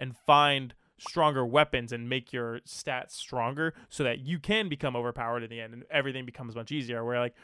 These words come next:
no matter how many of the power-ups you find in Super Metroid, that final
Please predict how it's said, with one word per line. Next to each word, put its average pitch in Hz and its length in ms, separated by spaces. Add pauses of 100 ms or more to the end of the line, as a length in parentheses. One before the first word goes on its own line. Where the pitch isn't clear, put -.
(140)
no 147 100
matter 151 300
how 151 180
many 151 220
of 127 100
the 165 100
power-ups 139 440
you 131 80
find 127 240
in 127 80
Super 160 220
Metroid, 123 380 (280)
that 139 220
final 143 400